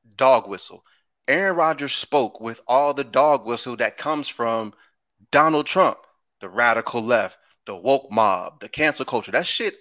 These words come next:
that's all the shit Donald Trump was saying when he was trying to politicize covid, when in all actual, like, he's politicizing covid, but he's also the one that sparked and funded the research for the covid vaccine.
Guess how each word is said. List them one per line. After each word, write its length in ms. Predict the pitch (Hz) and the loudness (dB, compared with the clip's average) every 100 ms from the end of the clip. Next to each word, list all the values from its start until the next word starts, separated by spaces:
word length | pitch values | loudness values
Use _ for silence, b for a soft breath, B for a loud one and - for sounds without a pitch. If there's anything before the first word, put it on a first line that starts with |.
| - | -6
that's 200 | 175 - | -4 0
all 200 | 160 220 | 2 2
the 80 | 226 | 0
shit 280 | - 196 143 | -6 -6 -8
Donald 260 | 165 156 | -8 -8
Trump 260 | - 170 - | -8 -8 -8
was 160 | 127 - | -8 -6
saying 340 | 175 147 131 B B | -4 -6 -10 B B
when 400 | - 143 143 139 _ b b _ | -6 -4 -4 -6 _ b b _
he 160 | 147 190 | -12 -8
was 180 | 165 156 | -6 -4
trying 300 | 170 156 151 | -2 -2 -2
to 300 | 156 143 127 | -4 -6 -10
politicize 960 | - 127 127 180 165 - 110 110 123 | -8 -6 -4 -6 -6 -4 -4 -4 -6
covid, 380 | 190 214 113 120 | -6 -8 -8 -12
when 100 | 120 | -12
in 80 | 120 | -8
all 160 | 165 160 | -6 -4
actual, 320 | 147 - 123 | -6 -6 -4
like, 180 | 120 - B - | -4 -6 B -12
he's 160 | - | -12
politicizing 580 | - 143 233 - 135 113 | -6 -4 -2 -2 -6 -6
covid, 360 | 127 120 131 131 | -8 -6 -8 -10
but 100 | 151 | -12
he's 200 | 208 - - | -10 -10 -4
also 260 | 226 - | -4 -4
the 60 | 156 | -6
one 180 | 151 147 | -4 -2
that 140 | 131 _ _ - | -2 _ _ -6
sparked 680 | - - - 175 208 - 135 | 0 0 0 -2 -2 -2 -8
and 120 | 120 | -6
funded 520 | - 240 196 151 135 | -2 -2 -2 -12 -8
the 140 | 156 | -6
research 720 | 165 233 285 294 - 104 104 - B B | -6 -8 -8 -6 -6 -6 -8 -16 B B
for 240 | - 196 | -8 -6
the 100 | 202 | -6
covid 380 | 196 208 208 196 | -4 0 2 2
vaccine. 560 | 208 190 - 254 170 | 0 0 -4 -4 -8